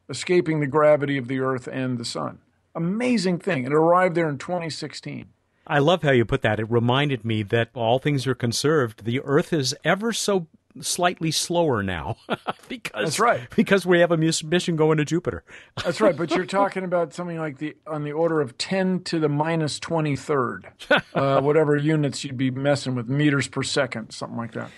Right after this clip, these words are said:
Speaker 2: And it's a shame that people can't go, at least they can't go to the nasa site for the Juno mission right
Speaker 1: No,
Speaker 2: now.
Speaker 1: because the government shut down. <laughs> I, Matt, I mean, of course, we are a political advocacy organization advocating for space exploration at the Planetary Society.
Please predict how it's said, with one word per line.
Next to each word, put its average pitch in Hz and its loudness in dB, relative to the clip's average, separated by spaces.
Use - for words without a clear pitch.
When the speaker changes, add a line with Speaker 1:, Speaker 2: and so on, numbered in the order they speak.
Speaker 2:
And 180 6
it's 170 2
a 151 0
shame 180 4
that 147 2
people 165 2
can't 165 -2
go, 135 4
at 131 -2
least 139 0
they 131 2
can't 131 -2
go 127 2
to 117 -2
the 95 -4
nasa 107 -2
site 92 -2
for - -10
the 92 -4
Juno 92 -4
mission 90 -6
right 87 -2
Speaker 1:
No, 302 6
Speaker 2:
now. - 0
Speaker 1:
because 254 2
the 320 2
government 311 2
shut 175 0
down. 160 -4
<laughs> - -20
I, 269 0
Matt, 240 -2
I 202 -10
mean, 208 -8
of 202 -12
course, 233 -2
we 226 -6
are 208 2
a 170 -4
political 196 -4
advocacy 151 -4
organization 139 -2
advocating 135 -2
for 127 -2
space 135 -2
exploration 127 -2
at 127 -6
the - -20
Planetary 127 0
Society. 120 -2